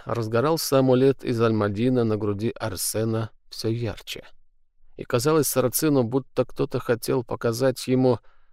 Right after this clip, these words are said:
жизнь прошлую этих гор. Чуял Арсен злобу от земли и камней здешних исходившую.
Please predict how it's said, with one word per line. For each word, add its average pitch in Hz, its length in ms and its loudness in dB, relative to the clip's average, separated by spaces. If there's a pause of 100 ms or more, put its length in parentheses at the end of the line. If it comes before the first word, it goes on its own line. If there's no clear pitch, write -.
(180)
жизнь 117 580 0
прошлую 101 800 -2
этих 117 400 -8
гор. 120 480 -8 (600)
Чуял 127 460 2
Арсен 120 460 0
злобу 110 600 0
от 98 180 -2
земли 104 580 -2 (420)
и - 80 -12
камней 127 520 0
здешних 92 720 -4
исходившую. 120 880 -10